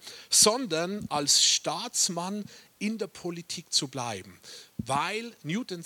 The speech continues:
ihm sagte, Gott kann genau dort dich gebrauchen. Also Newton spielt diese Schlüsselrolle und ermutigt Wilberforce,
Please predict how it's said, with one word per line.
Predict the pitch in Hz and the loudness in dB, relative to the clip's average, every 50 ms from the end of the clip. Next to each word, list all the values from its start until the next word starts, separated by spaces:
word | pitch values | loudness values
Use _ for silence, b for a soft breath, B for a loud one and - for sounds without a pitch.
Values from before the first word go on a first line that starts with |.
| - - _ | -12 -14 _
ihm | 160 151 139 | -14 -8 -4
sagte, | - - - 160 170 175 - - 135 120 | -4 -4 -4 -6 -8 -10 -10 -10 -10 -10
Gott | 117 - 165 170 180 - - - - | -4 -4 -4 -4 -2 -4 -8 -8 -8
kann | - - 147 143 139 127 | -10 -10 -10 -10 -10 -8
genau | 131 131 123 123 123 127 123 135 151 147 | -6 -6 -4 -4 -6 -8 -8 -10 -12 -12
dort | 139 143 165 127 98 95 - - - - - 156 | -10 -8 -8 -8 -8 -8 -10 -12 -12 -10 -8 -6
dich | 151 135 - - - - _ - | -6 -6 -6 -8 -10 -10 _ -14
gebrauchen. | 117 104 104 110 110 110 104 98 - - - - - B B B B B B B | -10 -8 -6 -4 -4 -4 -6 -6 -10 -14 -16 -20 -20 B B B B B B B
Also | 123 147 - - 185 | -2 0 2 2 2
Newton | 160 170 196 247 - - 202 190 | 2 0 0 -2 0 -2 -2 0
spielt | - - - - - - 190 208 226 240 196 - | 0 -2 -2 -4 -6 -4 -2 -2 -2 -4 -6 -8
diese | 190 180 175 - 165 147 | -4 0 0 2 2 0
Schlüsselrolle | - - - 202 247 302 - - - 156 147 131 139 147 160 185 196 208 226 226 B B B B B | 0 -2 -2 -2 2 2 4 4 4 2 -2 -2 0 -2 -2 -2 -4 -4 -6 -8 B B B B B
und | - 160 151 156 | -8 -6 -4 -4
ermutigt | 151 160 185 247 277 - 233 180 - - | -4 -4 -4 -4 -6 -6 -8 -10 -8 -8
Wilberforce, | 240 254 247 208 190 165 - - - 151 156 165 175 180 - - | -8 -8 -6 -6 -4 -4 -4 -4 -2 -2 0 0 0 0 0 0